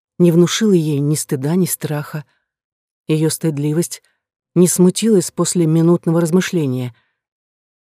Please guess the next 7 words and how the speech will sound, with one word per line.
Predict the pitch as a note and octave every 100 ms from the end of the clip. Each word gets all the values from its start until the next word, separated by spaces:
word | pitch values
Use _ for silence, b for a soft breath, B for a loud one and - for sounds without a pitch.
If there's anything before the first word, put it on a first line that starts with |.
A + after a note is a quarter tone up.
| -
Ничто | G#3+ - -
не | G#3 F#3
потревожило | F3 E3+ F3 G#3 F#3 F#3
бесконечного | D#3 F3+ - F3+ G#3 G#3 - F#3+
спокойствия | F#3 - G3 - G#3 F#3 - E3+
чудного | - - F3 F3 D#3
мгновения | D3 B2 D3+ D#3 F3+ F3 E3